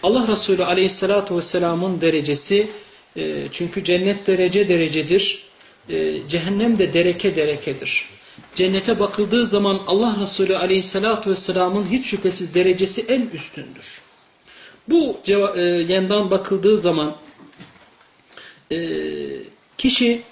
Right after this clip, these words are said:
dünyadayken işlediği amelleri göre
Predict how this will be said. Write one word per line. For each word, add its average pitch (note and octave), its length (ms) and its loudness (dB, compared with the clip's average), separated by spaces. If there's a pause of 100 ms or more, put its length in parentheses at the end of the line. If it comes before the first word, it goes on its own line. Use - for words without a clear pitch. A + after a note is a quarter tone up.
(920)
dünyadayken A3 840 0 (180)
işlediği A3 580 0
amelleri F#3 720 2 (160)
göre C#3 360 0